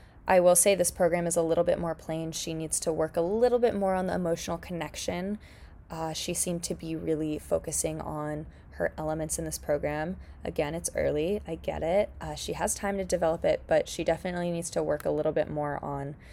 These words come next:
connecting with the musicality for this one. I also will note that she starts from a swizzle, which to me is not senior women quality.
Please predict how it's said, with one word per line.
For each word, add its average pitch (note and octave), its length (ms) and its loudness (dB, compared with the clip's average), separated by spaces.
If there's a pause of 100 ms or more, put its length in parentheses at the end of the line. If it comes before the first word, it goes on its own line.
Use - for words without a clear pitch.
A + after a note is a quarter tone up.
(200)
connecting D3+ 460 -2
with D3 140 -6
the D#3 60 -4
musicality D3 640 -4
for - 160 -4
this - 240 -2
one. E3+ 300 -4 (420)
I F3 80 2
also D#3+ 320 2
will D#3+ 220 0
note D#3+ 240 -2
that - 80 -14 (300)
she - 180 -6
starts - 320 0
from F#3+ 180 -4
a G3+ 60 -2
swizzle, F3 680 0
which E3+ 420 -2 (100)
to - 120 -6
me D#3+ 320 -4
is E3 220 -4
not D3+ 460 -4
senior D3+ 580 -4 (640)
women D#3 600 -4 (560)
quality. E3 760 0